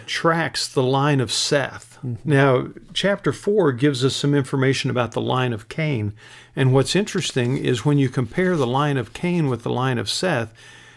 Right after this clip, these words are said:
Speaker 1: is that Cain's line were the builders of culture.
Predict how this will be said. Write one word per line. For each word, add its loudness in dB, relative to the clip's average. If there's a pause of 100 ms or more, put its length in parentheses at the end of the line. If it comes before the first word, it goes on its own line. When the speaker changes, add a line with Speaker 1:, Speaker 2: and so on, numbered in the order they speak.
(140)
Speaker 1:
is 2
that 2
Cain's 2
line 2 (200)
were 4
the 2
builders 4
of -2
culture. 0